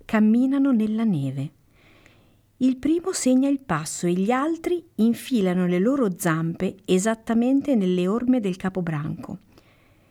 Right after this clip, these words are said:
E così sembra sempre che ci sia un lupo solo. Alla spicciolata arrivano tutti,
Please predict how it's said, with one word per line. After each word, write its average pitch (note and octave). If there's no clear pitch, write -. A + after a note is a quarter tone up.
E A3+
così C#4+
sembra D4
sempre F4
che B3
ci B3+
sia C#4
un B3
lupo B3+
solo. D3+
Alla A3+
spicciolata C#4
arrivano A#3+
tutti, F3